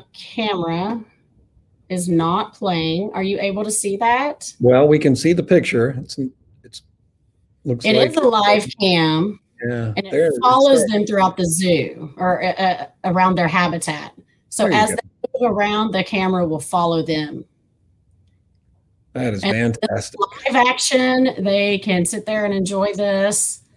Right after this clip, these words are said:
Speaker 1: It's almost as, as real as offering the elephant some, some feed. <laughs>
Speaker 2: That is great. That's fantastic for your residents. Be able to feel like they're getting out and, uh,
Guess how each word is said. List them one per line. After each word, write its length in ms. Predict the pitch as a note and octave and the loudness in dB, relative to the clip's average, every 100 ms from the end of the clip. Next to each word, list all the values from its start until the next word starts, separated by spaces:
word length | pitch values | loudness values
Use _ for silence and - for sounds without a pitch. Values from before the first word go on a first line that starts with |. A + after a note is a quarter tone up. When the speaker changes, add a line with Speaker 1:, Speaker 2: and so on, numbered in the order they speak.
| _ _ _ _ _ _ _ _ _ _ | _ _ _ _ _ _ _ _ _ _
Speaker 1:
It's 200 | - - | -4 0
almost 460 | G3+ G#3 G#3+ G#3 G3+ | 2 4 4 2 -2
as, 360 | F#3+ E3+ - _ E3+ | -2 -4 -8 _ -2
as 240 | F3 E3+ | 0 2
real 360 | F#3+ G3+ F#3+ G3 | 2 2 4 4
as 360 | F3 - - - | 2 -2 -6 0
offering 500 | F#3 - G3 F#3+ F3 | 0 2 -2 0 0
the 180 | F3 | 0
elephant 540 | F#3 F#3+ F#3+ G3+ F#3 F#3 | 0 -2 -4 -2 -4 -4
some, 520 | - E3+ D#3+ - C#3+ _ _ _ | -4 -4 -4 -10 -16 _ _ _
some 420 | - - F3+ F3+ - _ _ | -14 -6 -4 -6 -10 _ _
feed. 440 | A#3 G3+ D#3 D3+ C#3 _ - | 0 4 6 4 0 _ -6
<laughs> 60 | - - - - - _ _ _ _ _ _ _ _ _ _ _ _ - - | -6 -6 -18 -20 -20 _ _ _ _ _ _ _ _ _ _ _ _ -20 -4
Speaker 2:
That 200 | C#3+ A#2+ | 2 2
is 160 | G2 | 2
great. 320 | G2 G2 F#2 G#2 | -2 -4 -4 -4
That's 160 | A#2+ | -4
fantastic 580 | B2 A#2 G#2+ A2+ G#2+ G2 | -2 -2 0 -2 -2 -8
for 140 | - | -10
your 120 | G2 G2 | -8 -4
residents. 500 | G2 G2 G2 F#2 - | -4 -4 -6 -10 -6
Be 100 | A#2 | -4
able 220 | G#2+ G2 | -4 -6
to 40 | - | -12
feel 200 | - C3+ | 0 4
like 160 | B2+ A#2 | 4 2
they're 120 | A2+ | 0
getting 340 | A2 B2 A#2+ | 2 2 2
out 240 | A2+ A#2 A2 | 2 0 0
and, 260 | G2+ G2+ | -2 -4
uh, 220 | G2+ G2 | -4 -6